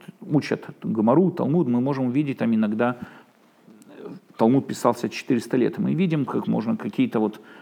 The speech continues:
Брайтот приводится, какие-то доказательства приводят вот с таким вот, а другие говорят по-другому.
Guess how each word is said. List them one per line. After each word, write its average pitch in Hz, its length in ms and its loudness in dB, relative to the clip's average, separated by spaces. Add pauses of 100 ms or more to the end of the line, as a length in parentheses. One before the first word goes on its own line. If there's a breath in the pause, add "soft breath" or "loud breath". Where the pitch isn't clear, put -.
(120)
Брайтот 135 480 4
приводится, 110 440 2
какие-то 113 360 0
доказательства 110 680 0
приводят 107 380 -2
вот 107 180 -10
с - 80 -20
таким 208 300 2
вот, 165 160 0
а - 60 0
другие 110 320 -2
говорят 113 280 2
по-другому. 170 500 2